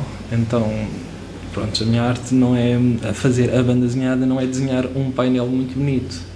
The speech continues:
é desenhar toda uma história que tem que ser coerente. Então, quando eu introduzo mudanças estéticas, por exemplo, em que apetece-me ir por aquele lado, eu terei de ter sempre preocupações de consistência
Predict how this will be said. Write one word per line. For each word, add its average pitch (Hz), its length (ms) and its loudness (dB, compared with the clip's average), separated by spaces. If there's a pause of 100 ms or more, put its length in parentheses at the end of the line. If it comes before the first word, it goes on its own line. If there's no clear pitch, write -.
(100)
é - 40 -4
desenhar 113 380 0
toda 120 220 2
uma 117 160 4
história 123 380 2
que 123 80 0
tem 127 120 2
que 120 80 0
ser 131 140 0
coerente. 123 560 0 (560)
Então, 127 160 2
quando 147 400 0
eu 147 160 4
introduzo 135 640 0
mudanças 120 480 -2
estéticas, - 560 -4
por - 160 -4
exemplo, 110 320 -2
em 110 40 2
que 113 120 -4
apetece-me 120 600 2
ir 110 40 0
por 110 180 -2
aquele 113 260 -2
lado, 98 240 -2 (800)
eu 123 120 0 (220)
terei 127 180 4
de 123 60 -2
ter 131 160 4
sempre 127 260 -2
preocupações 127 580 0
de - 40 -8
consistência 120 880 2